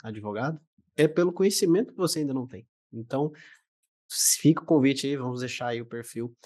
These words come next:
do doutor Salomão pra vocês conhecerem aí mais um pouco do trabalho, como que ele pode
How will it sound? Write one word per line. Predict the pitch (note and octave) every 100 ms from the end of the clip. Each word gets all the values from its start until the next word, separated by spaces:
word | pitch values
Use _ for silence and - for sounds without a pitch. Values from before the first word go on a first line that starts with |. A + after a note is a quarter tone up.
| - - _ B2+
do |
doutor | A2 - A2
Salomão | A2+ A2 A2
pra | A#2+ A#2+ - - - _ _
vocês | - - A2+ - - _
conhecerem | - C3 A#2 - C#3+ D3 B2+ B2
aí | C3+
mais | A#2+ A#2+
um | A2
pouco | A#2+ A#2
do |
trabalho, | G#2+ G2+ A2+ C3+ C3+ B2+
como | B2+ B2
que | B2
ele | A2+ A2+ _ _ _ _ _
pode | B2 A#2 A2 G#2+